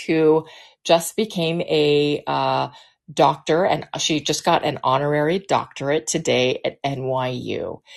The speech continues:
So, uh, I think she can be referred to now, uh, rightly so, as Doctor Taylor Swift.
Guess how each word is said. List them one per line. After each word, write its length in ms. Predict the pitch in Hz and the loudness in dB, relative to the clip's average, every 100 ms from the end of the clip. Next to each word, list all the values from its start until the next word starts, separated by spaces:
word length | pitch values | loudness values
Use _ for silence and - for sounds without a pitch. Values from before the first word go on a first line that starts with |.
| - - | -20 -12
So, 460 | - - 147 131 131 | -4 0 2 2 2
uh, 420 | - 131 127 135 - | 0 0 0 -2 -4
I 120 | 127 | -6
think 340 | 131 135 131 - | -2 -4 -4 -10
she 280 | - - 131 | -6 -4 -6
can 140 | 139 | -6
be 120 | 127 | -6
referred 460 | 123 123 - 131 - | -4 -6 -2 -2 -2
to 180 | - 131 | -6 -4
now, 540 | 127 120 120 117 123 - - _ - | -2 0 0 0 -2 -10 -20 _ -6
uh, 600 | 123 123 123 117 117 127 - _ _ _ _ _ - - | -2 0 2 2 0 -2 -12 _ _ _ _ _ -20 2
rightly 480 | 156 220 - 262 254 | 6 8 6 2 2
so, 480 | - 208 175 170 | 6 8 10 8
as 300 | - 156 151 | 6 0 -2
Doctor 600 | - 131 131 - 143 135 - | 2 4 4 0 -4 -4 -6
Taylor 640 | - 139 120 123 117 135 - | -8 -4 -2 -2 -2 -6 -14
Swift. 600 | - - 90 - - | -14 -6 -6 -6 -18